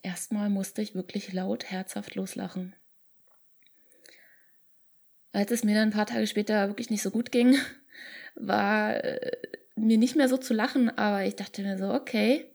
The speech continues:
das kann doch jetzt hier alles nicht wahr sein. Das ist doch hier echt, bin ich in irgendeinem Film oder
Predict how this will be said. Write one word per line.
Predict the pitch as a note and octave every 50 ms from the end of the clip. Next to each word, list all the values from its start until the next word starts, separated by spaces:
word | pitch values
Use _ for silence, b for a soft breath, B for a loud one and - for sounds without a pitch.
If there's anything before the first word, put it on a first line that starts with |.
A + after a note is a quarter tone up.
| _ _ _ _ _ _ _ _ _ _ _ _ _ _ _ _ _
das | - - -
kann | - - F#3+ G3
doch | A3 -
jetzt | - - - -
hier | - -
alles | - B3+ C#4 C#4
nicht | E4 D#4 D#4 -
wahr | - G3+ G3+
sein. | G3 G3 G3 F#3+
Das | F#3+ F#3+
ist | - - - - -
doch | A#3+
hier | - - A#3 -
echt, | - A#3+ B3 - - -
bin | - G#3
ich | G#3+ A#3 -
in | - A3
irgendeinem | G3+ G#3 G#3 A#3+ G#3 G#3+
Film | - - - - G#3+ G#3+ A3+ C4+ D4+ D4+
oder | B3+ G#3+ G#3 G3+ G3 G3+ G#3